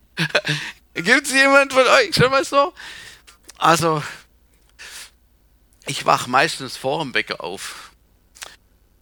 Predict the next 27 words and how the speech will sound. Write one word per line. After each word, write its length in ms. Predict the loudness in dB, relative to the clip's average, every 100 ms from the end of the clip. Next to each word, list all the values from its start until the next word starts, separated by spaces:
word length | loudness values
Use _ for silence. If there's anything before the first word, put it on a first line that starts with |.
| -10
Aber 100 | -6
da 80 | -4
bin 160 | -2
ich 120 | -2 -4
schon 240 | -8 -12 _ _
frischer, 680 | -16 -6 -4 -2 -2 -4 -8 -18 _ _ _
wenn 200 | -8 -4
er 60 |
dann 200 | -2 -2
wirklich 380 | -4 -6 -6 -8
klingelt. 480 | -4 -4 -4 -10 -10 -12 -14 -20 _
Das 120 | -14
ist 100 | -6
auch 180 | -6 -4
eine 120 | -8
Idee. 400 | -8 -4 -4 -4 _ -20 -18 -18 -18 -10
Äh, 300 | -8 -6 -8 -8
könnt 240 | -8 -8
ihr 100 | -12
vielleicht 360 | -10 -10 -10 -10
mal 260 | -10 -10 -12
überlegen, 540 | -14 -12 -8 -6 -6 -12
wer 120 | -16
das 240 | -12 -12
hinkriegt. 640 | -8 -10 -10 -12 -12 -12 -14
<clears throat> 60 | -10 -10 -10 -20 _ -20 -20 -20 -20 -20 _ _ _
Wecker 600 | 0 2 4 2 2 0